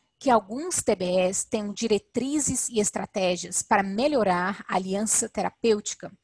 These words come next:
Por exemplo, enfatizando a colaboração com o cliente de forma que a diferenciação entre a técnica de E-, E B P e a aliança não seja tão direta?" Não,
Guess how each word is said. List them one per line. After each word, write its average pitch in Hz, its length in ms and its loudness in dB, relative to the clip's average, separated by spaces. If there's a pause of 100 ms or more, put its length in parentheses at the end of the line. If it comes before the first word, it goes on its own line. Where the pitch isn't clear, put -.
(300)
Por 254 140 6
exemplo, 196 480 -2 (240)
enfatizando 247 720 2
a - 20 0
colaboração 214 720 2
com 208 140 -8
o 196 40 -10
cliente 208 400 -4
de 202 80 -8
forma 214 420 2
que - 140 -6
a 190 60 2
diferenciação 226 1120 2 (420)
entre 226 300 -2
a 175 80 2
técnica 208 920 0 (360)
de 196 300 -2
E-, 202 160 2 (240)
E 220 160 6
B 202 160 2
P 190 400 0
e 202 160 0
a 185 80 6
aliança 196 800 0
não 202 200 -4
seja 185 340 0
tão 196 240 -2
direta?" 180 600 -2 (1600)
Não, 208 420 2